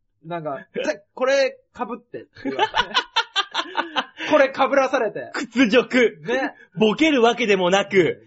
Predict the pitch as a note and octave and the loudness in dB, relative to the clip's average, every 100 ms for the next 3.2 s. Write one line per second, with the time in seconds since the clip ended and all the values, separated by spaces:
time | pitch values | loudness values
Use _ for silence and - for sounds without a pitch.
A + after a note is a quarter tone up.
0 | D3+ A#3 B3+ D#4 A#3 G#3 G#3 G#3 A3 E4 | -2 2 2 2 0 0 0 2 2 2
1 | A#3 F#3 F#3 E3 D#3 D3+ D#3 D3+ C#3 G#2 | 0 2 0 -2 -2 0 2 2 0 -2
2 | F2 - D#3+ - G3+ B3 F#4+ - D#3+ C#3 | -6 -10 -14 -12 -6 -2 -2 -2 -8 -10
3 | A2+ | -14